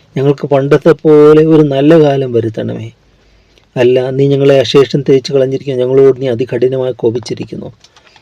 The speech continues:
മടങ്ങി വരാനായിട്ട് പണ്ടത്തെ പോലെ ഒരു നല്ല കാലം ഞങ്ങൾക്ക് തരണമേ എന്ന്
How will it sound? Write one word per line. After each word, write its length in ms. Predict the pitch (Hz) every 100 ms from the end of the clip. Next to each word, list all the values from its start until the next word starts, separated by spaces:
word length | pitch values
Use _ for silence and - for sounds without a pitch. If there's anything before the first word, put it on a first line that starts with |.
| _ -
മടങ്ങി 340 | 131 151 151
വരാനായിട്ട് 680 | 160 147 139 131 123 113 - - _ - -
പണ്ടത്തെ 360 | 135 139 151 165
പോലെ 300 | 147 147 151
ഒരു 120 | 147
നല്ല 360 | 139 127 151 151
കാലം 320 | 151 151 147
ഞങ്ങൾക്ക് 320 | 143 143 143 131
തരണമേ 500 | 120 139 147 151 147
എന്ന് 160 | 135